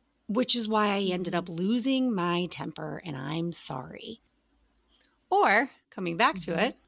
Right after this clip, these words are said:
Speaker 1: a little bit later and saying, "You know what? I really need you to stop arguing with me every time I ask you to do something. That really helps me not lose my temper."
Speaker 2: Yeah. It's fair to say, you know, you're modeling some awareness.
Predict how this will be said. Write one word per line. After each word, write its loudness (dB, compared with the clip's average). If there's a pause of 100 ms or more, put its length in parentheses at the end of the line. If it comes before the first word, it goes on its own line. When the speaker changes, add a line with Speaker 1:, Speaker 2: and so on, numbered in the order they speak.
(120)
Speaker 1:
a -8
little 4
bit 0
later 0
and -2
saying, -4
"You -4
know -2
what? 0 (300)
I 2
really 2
need 4
you 4
to 0
stop 0
arguing 0
with -6
me -2
every 0
time 0
I 0
ask 0
you -6
to -10
do -4
something. -12 (420)
That 2
really 2
helps 0
me -2
not -2
lose 0
my 0
temper." -8 (100)
Speaker 2:
Yeah. 0 (380)
It's 0
fair 2
to 0
say, 2
you 0
know, 4
you're 2
modeling 2
some -2
awareness. -4